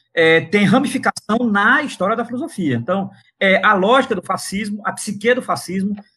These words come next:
a filosofia do fascismo. O que é que eu quero com isso a partir de Jason Stanley e Theodor Adorno? Primeiro, a lógica do fascismo é como funciona o fascismo. Então, a lógica é no sentido aristotélico, né? É a forma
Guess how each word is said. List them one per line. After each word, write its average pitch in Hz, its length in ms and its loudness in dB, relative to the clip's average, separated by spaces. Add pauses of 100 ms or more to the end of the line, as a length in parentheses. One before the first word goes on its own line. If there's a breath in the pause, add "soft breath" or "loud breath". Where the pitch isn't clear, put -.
(100)
a 170 100 0
filosofia 196 420 2
do 185 60 0
fascismo. 151 460 0
O 214 100 0
que 285 80 2
é 269 60 2
que 277 80 2
eu 233 120 4
quero 175 280 2
com 180 100 -4
isso 190 320 -4
a 180 80 -4
partir 185 520 -4 (340 loud breath)
de 190 80 -2
Jason 196 420 4
Stanley 208 540 2
e 277 160 8
Theodor 185 400 2
Adorno? 123 480 -2
Primeiro, 170 420 0 (260 loud breath)
a 185 100 4
lógica 240 360 2
do 180 80 -2
fascismo 220 420 -6 (140)
é - 60 -18
como 294 180 -4
funciona 294 440 2
o - 20 -4
fascismo. 170 420 -2 (200)
Então, 208 120 0
a 196 60 4
lógica 233 420 4
é 208 220 6 (420 soft breath)
no 208 160 0
sentido 214 460 -2
aristotélico, 147 720 -4
né? 175 260 0
É 165 80 2
a 196 120 2
forma 233 720 -2